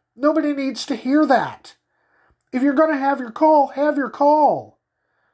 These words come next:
Be like millions of other annoying human beings and get yourself some Bluetooth earbuds, AirPods, some headphones like me, something, so we don't have to enjoy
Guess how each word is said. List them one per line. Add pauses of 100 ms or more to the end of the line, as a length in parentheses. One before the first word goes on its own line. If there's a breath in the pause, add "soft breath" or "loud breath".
(380)
Be
like (300)
millions
of
other
annoying
human
beings (240 loud breath)
and
get
yourself
some
Bluetooth
earbuds, (340 soft breath)
AirPods, (360 soft breath)
some
headphones
like
me, (140 loud breath)
something, (140)
so
we
don't
have
to
enjoy